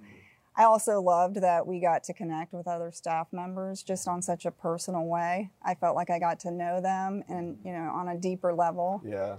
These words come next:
Speaker 1: So it was, it was definitely a great experience. Um, so that was probably the,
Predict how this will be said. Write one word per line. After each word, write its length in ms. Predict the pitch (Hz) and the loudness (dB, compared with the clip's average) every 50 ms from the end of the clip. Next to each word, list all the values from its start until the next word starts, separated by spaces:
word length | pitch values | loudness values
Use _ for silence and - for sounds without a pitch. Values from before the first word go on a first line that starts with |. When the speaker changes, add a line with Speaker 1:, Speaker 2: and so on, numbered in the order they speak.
| 101 - | -12 -10
Speaker 1:
So 680 | - - - - 180 170 170 170 170 165 165 160 165 - - _ | -6 -4 -2 0 2 2 2 0 0 -2 -2 -4 -8 -10 -6 _
it 120 | - 226 | -2 -2
was, 260 | 233 233 233 226 202 - _ | 0 -2 -4 -4 -6 -6 _
it 60 | - 196 | 0 0
was 180 | 196 185 185 | 0 0 0
definitely 540 | - 208 196 190 - 202 190 131 - 180 180 | 4 4 4 4 2 -4 -6 -4 -2 -2 -2
a 80 | 175 170 | -2 -4
great 380 | - - 175 175 180 180 175 | -4 -6 -4 -4 -4 -2 -4
experience. 1000 | 175 - - - _ 180 175 175 175 175 175 180 185 185 185 - - - - _ _ _ _ _ _ | -6 -6 -6 -8 _ -6 -6 -6 -6 -6 -6 -6 -6 -8 -6 -8 -8 -8 -10 _ _ _ _ _ _
Um, 600 | - 180 175 175 160 170 170 165 175 196 175 - _ _ _ _ _ _ _ _ _ _ _ _ _ _ _ _ _ _ _ | -6 -4 -2 -2 -2 -2 -2 -2 -4 -4 -6 -8 _ _ _ _ _ _ _ _ _ _ _ _ _ _ _ _ _ _ _
so 120 | - 269 | -2 0
that 140 | 311 320 - | 2 2 2
was 100 | - 262 | 0 -4
probably 400 | - - 226 202 196 196 185 180 | 0 2 0 2 4 4 2 4
the, 360 | 170 180 175 175 170 175 185 | 4 2 2 2 2 0 -4